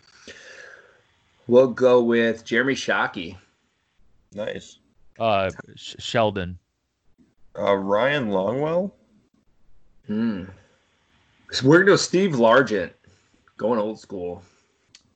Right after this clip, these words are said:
Speaker 3: Uh, we're gonna go with Will Lutz.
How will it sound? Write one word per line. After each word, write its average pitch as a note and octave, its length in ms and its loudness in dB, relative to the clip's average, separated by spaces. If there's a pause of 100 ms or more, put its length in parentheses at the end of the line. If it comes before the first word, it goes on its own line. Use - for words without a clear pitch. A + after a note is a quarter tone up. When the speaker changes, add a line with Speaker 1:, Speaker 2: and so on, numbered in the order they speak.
(400)
Speaker 3:
Uh, A2 300 -6
we're A2+ 100 -8
gonna B2 200 -10
go A2 340 -4
with G2+ 440 -8 (800)
Will G#2+ 320 -2
Lutz. - 640 -2